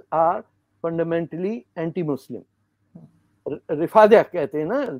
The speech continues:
Speaker 1: people who have rejected Islam, वो आप काजमी हैं तो Shia होंगी, तो आप तो reject, rejected माल में से हैं।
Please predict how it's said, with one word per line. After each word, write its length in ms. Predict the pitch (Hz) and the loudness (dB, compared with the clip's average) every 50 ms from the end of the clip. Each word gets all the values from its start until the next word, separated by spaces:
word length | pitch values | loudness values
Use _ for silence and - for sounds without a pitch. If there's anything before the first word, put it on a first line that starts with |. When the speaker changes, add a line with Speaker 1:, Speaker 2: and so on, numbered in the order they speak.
| - _ | -12 _
Speaker 1:
people 300 | 202 196 165 _ 247 240 220 | -14 -14 -8 _ -6 -4 -2
who 140 | 185 208 208 | 0 0 0
have 140 | 190 175 147 143 | 0 0 -2 -6
rejected 580 | 143 143 196 202 202 - - 311 240 185 180 - | 0 2 2 2 2 0 -4 -2 -2 -2 -2 -4
Islam, 280 | - 175 160 131 107 - _ _ _ _ _ _ _ | -4 -6 -6 -6 -6 -10 _ _ _ _ _ _ _
वो 140 | 165 170 190 | -2 2 4
आप 360 | 196 175 - 165 - - _ _ _ _ | 6 8 8 6 4 2 _ _ _ _
काजमी 400 | 139 120 127 139 151 175 185 185 | -2 -2 -2 -2 -2 -4 -2 -2
हैं 120 | 190 202 | -2 -2
तो 100 | 196 190 | -4 -6
Shia 260 | 156 - 190 190 196 202 | -8 -8 -2 0 0 2
होंगी, 280 | 196 185 190 214 208 - _ _ _ _ _ - | 2 0 -2 -6 -8 -12 _ _ _ _ _ -12
तो 100 | - - | -6 2
आप 240 | 156 151 175 175 - _ | 6 6 6 6 4 _
तो 60 | 185 | -6
reject, 380 | 156 143 127 120 156 156 - _ _ _ _ _ _ _ _ _ | -6 -6 -4 -2 -2 -2 -2 _ _ _ _ _ _ _ _ _
rejected 640 | - 131 131 127 131 180 175 - _ - 254 202 170 | -8 -8 -8 -2 -2 -2 -4 -4 _ -4 -2 -2 0
माल 280 | 170 165 147 135 127 123 | 2 2 2 2 0 -2
में 140 | 117 110 | -4 -6
से 160 | - - 104 101 | -8 -12 -16 -16
हैं। 120 | - | -16